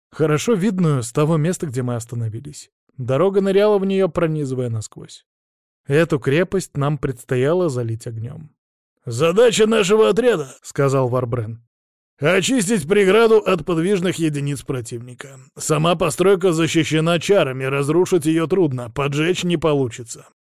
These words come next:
Потому ваша цель не уничтожать форпост врага. Вам нужно лишить его защитников,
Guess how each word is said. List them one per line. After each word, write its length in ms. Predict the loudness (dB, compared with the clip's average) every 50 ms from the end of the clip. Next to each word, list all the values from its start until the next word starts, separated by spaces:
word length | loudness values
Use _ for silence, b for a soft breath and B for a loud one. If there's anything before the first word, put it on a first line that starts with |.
| _ _ _ _ _ _ _ _
Потому 440 | -2 0 2 4 4 4 6 6 6
ваша 280 | 6 4 4 2 0 0
цель 320 | 2 4 4 4 4 4
не 140 | 2 2 2
уничтожать 680 | 4 2 2 0 0 0 0 0 2 2 2 0 2
форпост 460 | 0 0 -2 0 0 0 -2 -2 -2
врага. 480 | -6 -6 -6 -6 -6 -8 -10 -10 -12 -16 _ _ _
Вам 400 | -6 -2 0 2 2 2 2 0
нужно 240 | 0 0 0 0 0
лишить 440 | 2 2 2 2 2 0 0 0 2
его 200 | 0 2 2 2
защитников, 840 | 0 0 -2 -2 -6 -8 -8 -10 -12 -14 -14 -18 -20 -20 _ _